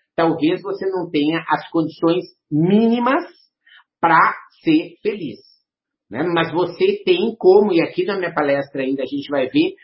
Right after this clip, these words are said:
como é possível ter o aquele de dinheiro,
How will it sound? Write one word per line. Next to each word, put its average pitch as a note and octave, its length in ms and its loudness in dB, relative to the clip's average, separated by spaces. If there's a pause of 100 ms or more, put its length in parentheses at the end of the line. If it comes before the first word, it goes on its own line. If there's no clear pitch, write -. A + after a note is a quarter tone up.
(240)
como B3 680 6
é G3 220 4
possível F#3 720 -2 (300)
ter G#3 360 2
o - 200 -4 (140)
aquele C4+ 340 -2
de G#3+ 160 -6
dinheiro, F3+ 560 2